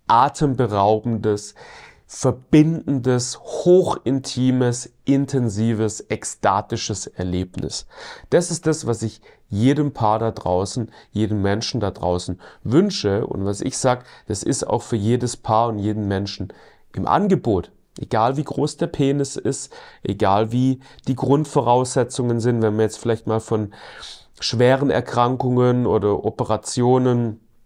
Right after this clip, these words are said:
oder der, der Zunahme von, äh, intensiven Arzneimitteln mal absieht, ja, ist das für jeden im Angebot.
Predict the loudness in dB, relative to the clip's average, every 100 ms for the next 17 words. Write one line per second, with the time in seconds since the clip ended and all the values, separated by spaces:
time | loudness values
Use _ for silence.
0 | _ _ _ -6 -2 2 2 0 -2 -4
1 | 0 0 2 0 0 -2 -2 -6 -12 -16
2 | -16 -16 -8 0 2 2 2 0 0 0
3 | 2 2 2 2 2 0 0 2 2 2
4 | 0 0 -2 0 -6 _ -20 _ _ _
5 | 0 2 4 0 -2 -4 -4 -6 _ _
6 | _ 0 0 0 -4 -6 -4 -2 0 0
7 | 0 -2 -2 -4 -6 -6 -8